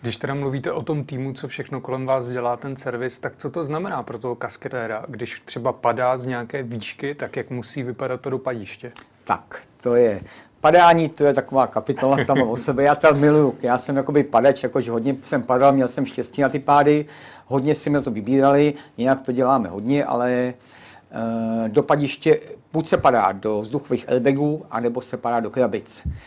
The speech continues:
Speaker 2: U nás jsou ty krabice oblíbenější, protože jsou za prvý levnější, za druhý se postaví kamkoliv a za třetí jsou měkčí.
Speaker 1: Mhm.
Speaker 2: Uhnou vám místně, když máte nějaký potíž nebo cokoliv jiného,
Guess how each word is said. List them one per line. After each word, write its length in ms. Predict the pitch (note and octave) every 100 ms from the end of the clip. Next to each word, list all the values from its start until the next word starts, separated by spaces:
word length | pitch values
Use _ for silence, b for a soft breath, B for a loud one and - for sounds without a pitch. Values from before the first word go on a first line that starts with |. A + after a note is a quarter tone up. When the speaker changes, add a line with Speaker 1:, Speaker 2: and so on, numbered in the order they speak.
| B B
Speaker 2:
U 80 | B2+
nás 300 | C#3 C#3+ D3
jsou 220 | - D3+
ty 120 | B2+
krabice 440 | C#3 C3+ C3+ - -
oblíbenější, 840 | A2 A#2+ C3+ C#3+ D3 C#3+ - C#3+
protože 400 | C3+ B2+ - C3
jsou 280 | A#2+ G2 A2
za 160 | A#2+ C3+
prvý 240 | D#3 A#2+
levnější, 680 | G#2+ C3 D#3 D3+ E3+ E3+ E3+
za 140 | - C3
druhý 560 | C3+ C#3+ C#3+ C#3 C3+ B B B B
se 180 | -
postaví 500 | E3+ D#3+ - B2 G#2
kamkoliv 760 | - A#2 A#2+ - C#3 D3 D#3 D#3
a 100 | -
za 120 | A#2+ B2
třetí 380 | - B2 -
jsou 220 | C3+ - B2+
měkčí. 640 | B2 B2+ - - - G2+ -
Speaker 1:
Mhm. 100 | D3+
Speaker 2:
Uhnou 280 | D#3 F3 E3
vám 220 | D#3+ D#3
místně, 420 | D3+ - - C#3
když 180 | B2 -
máte 240 | C#3+ C3+
nějaký 280 | C#3 A#2+ G#2+
potíž 400 | A2 B2 D3+ C3+
nebo 160 | B2+ B2
cokoliv 360 | A#2+ C3 A2
jiného, 280 | A#2 B2+ C3+